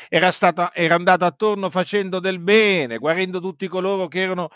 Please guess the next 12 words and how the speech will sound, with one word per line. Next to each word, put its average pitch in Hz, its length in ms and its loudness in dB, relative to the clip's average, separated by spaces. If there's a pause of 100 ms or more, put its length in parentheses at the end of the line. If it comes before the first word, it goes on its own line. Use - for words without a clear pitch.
(140)
sotto 202 340 -6
il 185 100 -4
dominio 190 420 -4
del 175 220 -4
diavolo. 170 760 6
Perché? 175 340 -4
Perché 214 240 -6
Dio 233 220 0
era 214 220 2
con 214 220 -4
lui. 208 640 -4 (680)
Ma 147 300 0